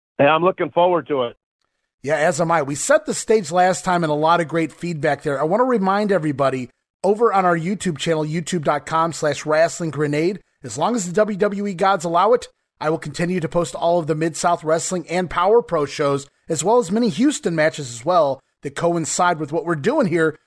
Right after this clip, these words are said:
Speaker 2: so you guys can kind of follow along, enjoy the matches along with us. I think it's gonna be a really fun trip.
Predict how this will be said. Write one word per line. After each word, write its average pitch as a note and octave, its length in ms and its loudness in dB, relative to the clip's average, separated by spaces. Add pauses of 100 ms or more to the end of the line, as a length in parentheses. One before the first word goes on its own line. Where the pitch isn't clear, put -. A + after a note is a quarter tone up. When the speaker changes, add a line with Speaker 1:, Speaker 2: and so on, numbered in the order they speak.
Speaker 2:
so F3+ 140 -4
you A3 60 -2
guys B3 180 2
can - 100 -14
kind A3 120 2
of - 80 -6
follow G#3 280 4
along, F#3 360 2
enjoy E3+ 280 2
the F3+ 80 0
matches E3+ 340 0
along E3 260 0
with D#3 140 -2
us. C#3+ 140 -6
I C#3+ 40 -8
think D#3 140 -6
it's D3 80 -8
gonna E3+ 120 -4
be D3+ 200 -2 (200)
a B2+ 80 -6
really D#3+ 260 0
fun D3 240 -4
trip. - 260 -6